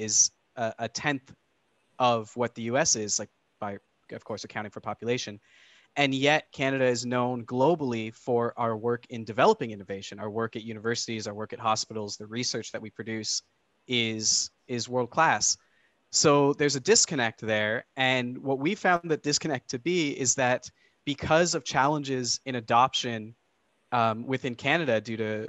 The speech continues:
regulatory framework, due to procurement, um, constraints, capital, venture capital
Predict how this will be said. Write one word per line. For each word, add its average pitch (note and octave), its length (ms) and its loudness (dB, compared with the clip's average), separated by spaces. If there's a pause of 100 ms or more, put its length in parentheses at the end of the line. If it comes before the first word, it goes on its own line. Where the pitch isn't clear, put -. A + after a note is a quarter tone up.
regulatory A#2+ 460 -2
framework, A2+ 640 -6
due A#2 120 -8
to G#2+ 60 -8
procurement, D3 580 -4 (160)
um, B2 500 -2 (380)
constraints, D3 720 -2 (920)
capital, E3 640 2 (140)
venture D3+ 260 0
capital C3+ 460 2